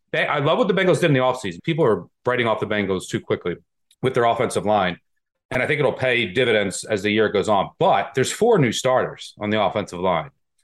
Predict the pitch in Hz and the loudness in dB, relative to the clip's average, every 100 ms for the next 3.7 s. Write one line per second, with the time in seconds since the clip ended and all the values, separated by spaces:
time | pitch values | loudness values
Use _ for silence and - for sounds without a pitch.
0 | _ _ - 156 180 185 190 139 - 151 | _ _ -4 -2 0 0 0 -2 -2 -2
1 | 123 135 127 107 107 98 - - - _ | 0 2 2 2 -2 -10 -12 -20 -20 _
2 | _ _ - - 214 208 226 180 147 127 | _ _ -10 -4 -4 0 2 2 2 2
3 | 143 131 123 120 120 - | 0 0 0 -2 -4 -8